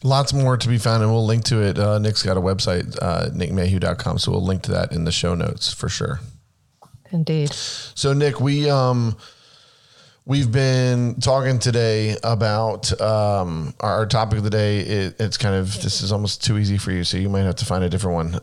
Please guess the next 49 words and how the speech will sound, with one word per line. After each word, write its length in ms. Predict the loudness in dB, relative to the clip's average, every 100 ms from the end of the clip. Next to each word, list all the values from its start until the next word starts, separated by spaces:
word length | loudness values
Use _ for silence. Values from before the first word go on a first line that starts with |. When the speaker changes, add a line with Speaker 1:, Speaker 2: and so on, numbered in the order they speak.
| -2
Speaker 1:
Um, 540 | 0 0 -2 -6 -12 -10
the 120 | -4
topic 300 | 0 0 0
of 100 | -2
the 60 | 0
day 140 | 2
is, 120 | 0 0
what 140 | 0
is 100 | 2
your 100 | 0
greatest 440 | 0 0 0 -2
challenge? 600 | 0 0 0 -2 -4 -6 -4
And 180 | -2 -2
so 100 | -2
you 140 | -2
can 100 | -2
take 200 | -2 -2
that 180 | -2 -2
kind 160 | 0 0
of 80 |
in 100 | 0
any 160 | 0 0
direction 420 | 0 0 0 -2
you 100 | 0
want. 540 | 0 0 -2 -6 -8 -2
Um, 560 | 0 0 0 -2 -4 -8 -6
but 280 | -2 -2 -2
if 180 | -2 0
you 100 | 2
had 180 | 2
to, 120 | 0 0
if 140 | 0
you 40 | -2
had 60 |
to 60 | 0
nail 260 | 0 0
something 380 | 0 -2 0 0
down, 440 | 0 0 0 -4 -8 -16 -20 _ _
what's 180 | -4 0
a, 140 | 0
or 200 | 2 0 0
maybe 220 | 0 0
not 160 | 0 2
even 140 | 2
your 100 | 0
greatest 280 | 0 0 0
challenge, 280 | 0 -2 -2
but 80 | -2
si-, 260 | 0 -2